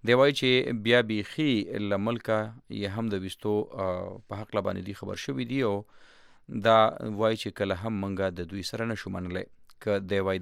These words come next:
داسې یې وکړل، نو د دغې فیصلې پر ضد به سخت مزاحمت وړاندې کوي. پښتون په خلکو غږ وکړ چې سبا، یعنې نن د جولای په څلورمه نیټه راو انوار په کراچۍ کې د ترهګرۍ ضد عدالت، عدالت ته وړاندې کیږي، نو دوی ته هلته د عدالت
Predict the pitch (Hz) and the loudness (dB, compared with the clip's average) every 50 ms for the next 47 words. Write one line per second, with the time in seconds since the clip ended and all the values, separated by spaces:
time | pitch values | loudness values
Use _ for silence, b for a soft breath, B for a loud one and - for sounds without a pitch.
0 | 95 95 92 - - 92 92 101 135 139 - 135 135 131 131 135 131 - - - | 0 -2 -2 -2 -4 -6 -6 -4 -4 -4 -2 0 0 0 2 0 -2 -2 -2 -4
1 | 107 98 92 90 90 98 92 95 90 - 92 - - 92 87 90 90 - - 107 | -4 -4 -4 -4 -4 -4 -4 -4 -6 -10 -10 -10 -8 -8 -8 -8 -10 -10 -10 -10
2 | 98 92 87 107 117 104 98 98 95 - - 120 117 - - 104 95 95 90 87 | -10 -8 -8 -10 -10 -8 -8 -10 -8 -8 -8 -8 -8 -10 -10 -10 -8 -8 -8 -6
3 | 90 87 85 - - 95 92 90 - - 101 - - _ _ B B B B B | -6 -8 -8 -8 -8 -8 -8 -8 -8 -8 -8 -8 -10 _ _ B B B B B
4 | B B B B B B 131 127 - 170 165 151 - 143 139 143 - - 131 - | B B B B B B -2 -2 0 -2 -2 2 4 6 6 8 6 6 2 2
5 | - 139 135 127 - 120 110 127 135 123 123 110 - 113 107 104 92 104 95 92 | 2 0 0 0 0 0 0 0 0 0 -2 -4 -4 -4 -4 -4 -2 -2 -2 0
6 | 101 104 110 107 98 95 92 90 90 90 101 117 120 107 104 - - 139 - 98 | 2 2 2 2 0 -2 -4 -4 -4 -4 -2 -2 -2 -2 -4 -6 -6 -4 -4 -2
7 | 92 98 92 92 95 107 104 104 - - 95 92 95 117 127 127 123 117 107 104 | -2 -2 -4 -4 -4 -6 -6 -8 -8 -8 -4 -4 -2 -2 -2 -4 -4 -4 -4 -4
8 | 113 110 101 98 98 - 101 98 90 90 95 101 110 - - 92 - 90 92 90 | -2 -2 0 0 -2 -4 -4 -6 -8 -6 -4 -4 -4 -6 -8 -10 -8 -8 -8 -8
9 | - - 113 - - 98 92 92 - 101 92 87 92 85 92 92 95 90 95 98 | -8 -10 -12 -10 -10 -10 -10 -10 -10 -12 -12 -12 -10 -8 -6 -6 -6 -6 -8 -8
10 | 95 95 92 90 90 87 95 101 110 - - - 95 92 104 - - 92 90 90 | -6 -6 -6 -6 -6 -6 -6 -6 -8 -8 -8 -6 -6 -6 -6 -6 -8 -8 -8 -8
11 | 87 87 90 - 151 170 151 127 131 123 B B B B B B B B B 123 | -8 -8 -8 -8 -6 -4 -2 -2 -2 -4 B B B B B B B B B -2
12 | 120 135 147 151 - - 131 123 104 101 127 143 135 - 127 120 110 101 107 110 | 0 2 2 2 0 0 -2 -4 -2 -2 -2 -2 0 0 0 0 0 0 -2 -2
13 | 107 - 113 98 104 104 98 90 92 90 95 101 - | -2 -2 -4 -2 -2 -2 -2 0 0 0 -2 -2 -4